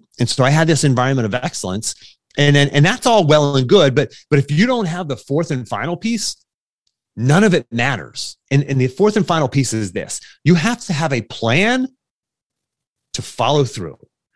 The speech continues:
when the stuff hits the fan. Because guess what? It is. It will. I guarantee you it will. Like, if I lost a match on Friday night, Coach McGovern would be like, "Hey, Jim,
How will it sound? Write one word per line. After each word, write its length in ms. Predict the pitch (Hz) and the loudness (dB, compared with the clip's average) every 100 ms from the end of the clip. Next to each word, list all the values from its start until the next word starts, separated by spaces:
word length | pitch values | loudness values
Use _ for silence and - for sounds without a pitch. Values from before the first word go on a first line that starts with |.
| _ | _
when 140 | 113 110 | -2 -2
the 80 | |
stuff 360 | 101 - 127 - | -2 -2 -4 -2
hits 220 | 156 - | -2 -2
the 80 | 139 | -6
fan. 340 | 139 107 71 - | -4 -6 -6 -8
Because 260 | 107 143 | 0 0
guess 240 | 123 180 202 | 2 -2 0
what? 180 | 165 - | 0 0
It 160 | 180 | -2
is. 280 | 160 107 - | 0 -4 -2
It 180 | 151 151 | -4 0
will. 220 | 139 127 | 0 0
I 120 | 101 | 0
guarantee 580 | 131 147 165 190 170 165 | -4 -4 -4 -6 -6 -8
you 260 | 131 110 107 | -6 -6 -6
it 140 | 120 | -6
will. 160 | 120 104 | -4 -4
Like, 220 | 117 120 | -4 -4
if 100 | 120 | -2
I 120 | 175 | 0
lost 420 | 208 185 185 160 147 | 2 0 -2 -4 -4
a 40 | |
match 280 | 135 156 - | -4 -4 -6
on 140 | 123 | -8
Friday 400 | - 131 151 135 | -6 -4 -2 -4
night, 340 | 120 139 208 - _ _ _ _ _ _ _ _ _ _ _ _ | -6 -8 -8 -14 _ _ _ _ _ _ _ _ _ _ _ _
Coach 220 | 170 190 156 | -2 0 0
McGovern 400 | 135 165 190 151 | 2 2 2 2
would 100 | 135 | 2
be 100 | 135 | 2
like, 120 | 127 | 2
"Hey, 160 | 160 196 | 0 0
Jim, 320 | 147 147 | 0 -4